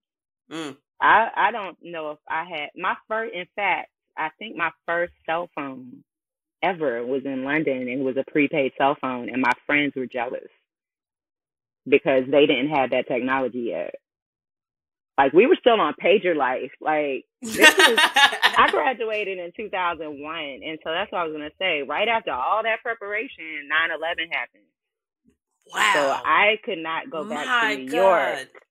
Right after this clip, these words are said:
Speaker 2: I could not go back to New York at that time.
Speaker 1: Wait, so were you still doing the, um, the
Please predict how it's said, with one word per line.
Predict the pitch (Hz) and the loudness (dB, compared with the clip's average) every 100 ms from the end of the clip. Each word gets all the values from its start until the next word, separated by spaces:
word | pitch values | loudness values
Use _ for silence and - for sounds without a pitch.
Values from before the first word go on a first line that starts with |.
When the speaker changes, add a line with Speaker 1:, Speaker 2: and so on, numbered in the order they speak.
| _ _ _ _ _ _ - | _ _ _ _ _ _ -6
Speaker 2:
I | 156 | -6
could | - 185 | -2 -2
not | 175 185 - - | 2 2 2 -2
go | 196 | -6
back | 190 180 180 | 0 -2 -2
to | 175 | -8
New | 180 | -8
York | 170 147 143 143 | -4 -2 -2 -6
at | 143 | -10
that | 143 135 - | -8 -8 -10
time. | 175 175 127 - _ _ _ _ _ - - - | -14 -12 -14 -18 _ _ _ _ _ -20 -20 0
Speaker 1:
Wait, | 262 | 4
so | 240 240 | 4 4
were | 226 | 0
you | 247 | 0
still | 285 285 269 | -4 -4 -4
doing | 226 247 233 220 | -4 -4 -8 -8
the, | 202 196 - | -4 -2 -2
um, | 185 175 160 | -6 -6 -10
the | 165 | -10